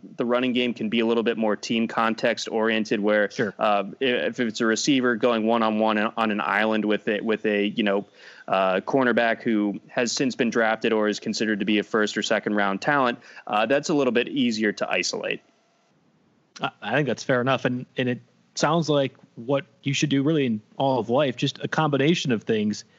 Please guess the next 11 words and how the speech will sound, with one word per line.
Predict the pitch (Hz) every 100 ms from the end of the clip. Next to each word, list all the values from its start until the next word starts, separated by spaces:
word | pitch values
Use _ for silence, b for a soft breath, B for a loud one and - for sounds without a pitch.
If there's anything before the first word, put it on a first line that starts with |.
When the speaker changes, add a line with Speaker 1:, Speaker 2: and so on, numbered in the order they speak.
| b _ _ -
Speaker 2:
come | - 135
together | 117 117 113
when | 110 110
it, | 113
when | 127 120
it | 117 _ _
when | - 147 143
evaluating | 139 139 151 127
a | 113
prospect. | 147 131 - 143 110 -
It | -